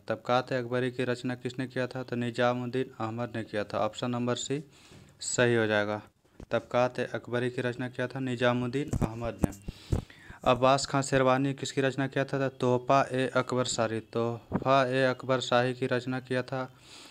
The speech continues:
अब्बास खां शेरवानी ने। अबुल फजल ने किसकी रचना किया था? तो अकबरनामा की रचना अबुल फजल ने किया था। शाहजहां कोई रचना नहीं किया था। ऑप्शन सी इसका आंसर रहेगा।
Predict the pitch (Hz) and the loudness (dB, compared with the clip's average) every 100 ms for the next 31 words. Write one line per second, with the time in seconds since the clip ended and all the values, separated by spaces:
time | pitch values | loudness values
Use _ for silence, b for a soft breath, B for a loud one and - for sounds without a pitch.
0 | B 123 120 127 127 - 131 - 123 117 | B 0 4 6 4 2 -6 -2 -2 0
1 | 113 113 113 113 135 135 135 131 131 131 | 0 -2 -4 -2 -2 -2 -2 0 0 -2
2 | 127 135 - 131 127 131 135 135 139 139 | -6 -6 -2 -2 -2 -4 -4 -2 -2 -2
3 | 127 117 - 131 127 123 127 127 120 117 | -2 -4 -2 -2 0 -2 -2 -4 -4 -4
4 | 131 123 117 123 123 120 117 117 110 110 | -6 -4 -6 -6 -4 -2 -2 -2 -4 -2
5 | 104 - 110 B B B B - - 123 | -2 -2 -2 B B B B -4 4 4
6 | 123 127 127 - - 123 120 113 120 117 | 4 0 -2 -6 -4 -2 -2 -2 -2 -2
7 | 113 110 107 101 104 98 - - _ - | -4 -2 -4 -4 -8 -8 -10 -12 _ -20
8 | - _ - 127 - 131 123 131 123 - | -20 _ 2 2 2 -2 4 2 4 0
9 | 120 113 110 110 110 | -2 -2 0 0 -2